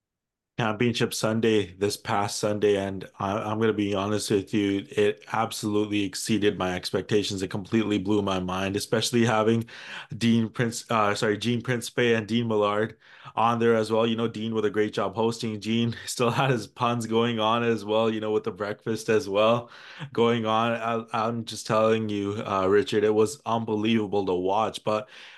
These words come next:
from your perspective, we have broadcasts all throughout the year as well. So Championship Sunday was its own thing, but the broadcast that we do in general as well, with the interviews and with,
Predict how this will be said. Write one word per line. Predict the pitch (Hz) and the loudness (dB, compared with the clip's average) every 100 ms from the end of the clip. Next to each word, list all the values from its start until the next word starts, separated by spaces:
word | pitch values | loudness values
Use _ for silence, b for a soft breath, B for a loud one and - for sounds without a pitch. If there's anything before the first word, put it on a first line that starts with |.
| B _ - | B _ -2
from | 143 127 | 0 2
your | 123 156 | 2 0
perspective, | 160 123 - 113 107 - 120 120 | 0 -2 0 -2 0 0 0 0
we | 127 147 | -2 -2
have | 156 135 | -2 0
broadcasts | 117 117 120 139 127 - | 0 0 0 -2 -2 -2
all | 117 | -2
throughout | 117 123 113 | 0 0 -2
the | 117 | -4
year | 104 107 | -4 0
as | 107 101 | 0 -2
well. | 107 123 107 92 | -4 -2 -2 -4
So | - 104 104 | -4 -4 -4
Championship | - 123 131 151 139 117 | -4 -6 -4 -6 -6 -4
Sunday | - 127 123 | -2 2 4
was | 104 107 | 4 2
its | 107 113 | 0 0
own | 117 123 | 0 -2
thing, | 101 98 | -4 -4
but | 90 110 | -4 -4
the | - | -2
broadcast | 101 113 123 131 123 | -2 -2 0 -4 -2
that | 127 | -4
we | 113 110 | -2 -2
do | 113 120 | 0 0
in | 113 | 0
general | 104 110 120 120 104 | 0 -2 0 2 0
as | 95 | 0
well, | 98 127 113 | -2 0 0
with | 98 | -2
the | - 107 | -6 -8
interviews | 127 135 123 107 101 98 107 | -4 0 0 0 -2 -2 -2
and | 104 | 2
with, | 110 110 | 2 2